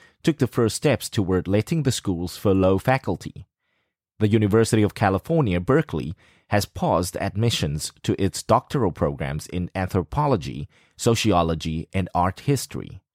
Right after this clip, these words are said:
As it resurges across the country, the coronavirus is forcing universities large and small to make deep and possibly lasting cuts to close widening budget shortfalls. By one estimate, the pandemic has cost colleges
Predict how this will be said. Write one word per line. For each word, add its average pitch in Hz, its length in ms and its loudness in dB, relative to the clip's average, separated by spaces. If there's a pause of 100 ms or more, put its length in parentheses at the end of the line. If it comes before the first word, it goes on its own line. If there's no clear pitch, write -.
(800)
As 120 200 4
it 123 220 0
resurges 135 500 0
across 113 340 -4
the 110 100 -6
country, 113 520 -2 (300)
the 117 60 -2
coronavirus 101 920 2
is 95 160 -4
forcing 127 540 -4
universities 104 840 0
large 113 340 2
and 151 120 0
small 82 420 -6 (280)
to - 100 2
make 107 400 0
deep 160 320 -4
and 110 220 -2
possibly 78 640 -4
lasting 131 480 0
cuts - 420 -6 (360)
to - 100 -8
close 101 400 2
widening 90 600 0
budget 82 340 -4
shortfalls. - 840 -6 (500)
By 98 140 4
one 120 400 2
estimate, - 540 -8 (340)
the 98 100 -2
pandemic 104 580 2
has 95 220 -2
cost - 440 -2
colleges 101 580 0